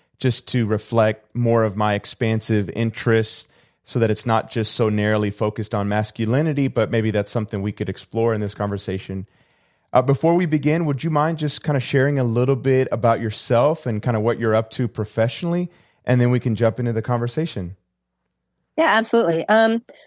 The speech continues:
Speaker 2: so I'm, I'm an educator and an author. I guess those are my main two, uh, professional things. I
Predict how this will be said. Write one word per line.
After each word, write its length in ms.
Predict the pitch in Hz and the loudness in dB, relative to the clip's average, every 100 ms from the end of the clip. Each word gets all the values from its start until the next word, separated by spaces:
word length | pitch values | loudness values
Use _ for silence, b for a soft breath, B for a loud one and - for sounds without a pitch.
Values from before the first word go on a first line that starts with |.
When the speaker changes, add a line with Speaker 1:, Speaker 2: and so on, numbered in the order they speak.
| b b _ | b b _
Speaker 2:
so 340 | - 247 240 240 | 0 4 6 4
I'm, 460 | 220 226 233 226 226 - _ _ | 2 2 4 2 0 -4 _ _
I'm 120 | 214 | 0
an 80 | 247 | 2
educator 720 | 202 185 185 196 196 233 269 | 2 0 2 2 2 0 -6
and 320 | - 190 190 - | -2 0 0 0
an 180 | 175 | -4
author. 400 | 160 165 175 156 | 0 0 0 0
I 140 | 151 147 | 0 0
guess 200 | 165 156 | -2 0
those 180 | 170 170 | 0 0
are 40 | |
my 180 | 160 156 | 0 0
main 260 | 151 151 | 0 0
two, 480 | 151 - 151 147 147 | -4 -2 0 0 0
uh, 220 | - 147 - | 0 -2 -4
professional 560 | - 160 151 - 160 160 | -6 -2 -2 -2 -4 -2
things. 360 | 147 143 160 - | -2 0 -4 0
I 440 | 160 156 160 160 | 2 4 2 0